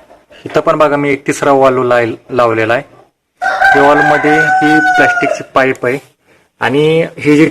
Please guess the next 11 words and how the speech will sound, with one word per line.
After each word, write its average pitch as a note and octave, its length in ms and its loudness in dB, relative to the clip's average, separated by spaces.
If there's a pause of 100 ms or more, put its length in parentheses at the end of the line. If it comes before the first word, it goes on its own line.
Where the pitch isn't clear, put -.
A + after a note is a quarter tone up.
ठिबकची C#3+ 540 -2
जी D3+ 80 -2
पाईप C#3 340 0
होती C3+ 160 -2
आमच्या B2 300 -2
जवळची, A#2 460 2 (680)
ती C#3 60 2
ठिबकची D3+ 880 0
पाईप C3+ 540 -2
मी D3 220 -4
यामध्ये C#3+ 600 2